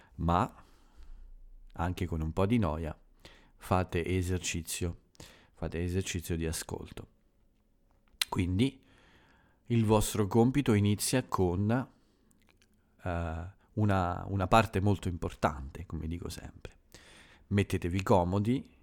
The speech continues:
cercate un posto in cui stare tranquilli, eh, la vostra stanza, il vostro divano preferito, in giardino, o se siete al lavoro,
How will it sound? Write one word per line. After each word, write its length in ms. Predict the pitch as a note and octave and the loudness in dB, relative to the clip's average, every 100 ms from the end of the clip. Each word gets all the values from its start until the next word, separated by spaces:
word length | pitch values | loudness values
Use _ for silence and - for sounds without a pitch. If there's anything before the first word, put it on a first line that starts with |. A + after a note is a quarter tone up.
| _ _ _ - | _ _ _ -8
cercate 580 | - F#2+ - E2+ E2+ | -4 -2 0 -2 0
un 120 | E2+ E2+ | -4 -4
posto 680 | F2 D#2+ - - E2 - - | -4 -4 -6 -8 -12 -16 -14
in 140 | E2+ D#2+ | -10 -8
cui 220 | E2+ E2 | -6 -6
stare 340 | - D#2 E2 | -4 -4 -2
tranquilli, 640 | E2 A2+ - G2+ D#2 D#2+ G2+ | 0 0 0 -2 -2 -2 -6
eh, 1000 | - _ - _ - - - - - E2 E2+ E2 E2 F2 | -8 _ -20 _ -20 -20 -20 -20 -16 -10 -8 -8 -8 -2
la 120 | F2+ | 0
vostra 640 | E2 D#2+ - F2+ D#2 D#2 F2+ | 2 0 0 0 0 -2 -6
stanza, 840 | - - D2+ G2 G#2+ - F#2 E2+ | -6 -2 0 2 0 0 -2 0
il 80 | F2+ | 0
vostro 380 | F2 F#2 - F2+ | 0 0 0 -2
divano 520 | F2+ F2+ F2+ F2+ F2 | 0 2 2 2 0
preferito, 920 | - - E2+ D#2+ F#2+ G#2 - F#2 F#2 - - - | -2 -2 -2 0 -2 -2 -4 -4 -6 -12 -12 2
in 120 | C3+ | 4
giardino, 800 | G#2 E2 G2 B2 G#2+ - - F2+ _ _ _ - | 6 4 2 2 2 -4 -8 -12 _ _ _ -8
o 680 | E2+ E2 D#2+ E2 - - - - | -4 -2 -2 -4 -6 -8 -14 -20
se 160 | - F#2 | -10 -6
siete 320 | - F2+ E2 | -2 -2 0
al 60 | E2 | 0
lavoro, 640 | D#2+ D#2+ F2 F2+ D#2+ | 0 2 2 2 -2